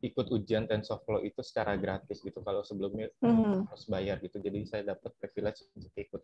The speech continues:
Speaker 1: itu secara gratis.
Speaker 2: Oke. Eh, kalau boleh tahu, kenapa nih kamu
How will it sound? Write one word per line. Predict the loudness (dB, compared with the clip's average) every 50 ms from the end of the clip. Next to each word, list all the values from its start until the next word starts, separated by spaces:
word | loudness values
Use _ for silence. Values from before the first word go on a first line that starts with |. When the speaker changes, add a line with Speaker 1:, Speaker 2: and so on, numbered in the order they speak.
| -8 -8
Speaker 1:
itu | -8 -8
secara | -8 -4 -2 -2 0 -2
gratis. | -4 -4 -6 -6 -6 -8 -10 -12 -12 -14 -14 -18 _ -20 -18 -18 -18 -18 _ _ _ -20 -20 -18 -18 -18 -18 -20 -20 -20 _ _
Speaker 2:
Oke. | 6 6 6 6 4 0 4 6 6 8 8 8 8 8 8 8 6 6 4 2 -2 _ -18 -18 -16 -14 -14 -14 -16 -18 _ _ -2 6 10
Eh, | 12 12 12 12 12 12 12 12 12 12 12 12 12
kalau | 12 12 12
boleh | 12 12 12 12 12
tahu, | 12 12 12 12 12 12 12
kenapa | 12 12 12 12 12 12 12 12
nih | 12
kamu | 12 10 10 8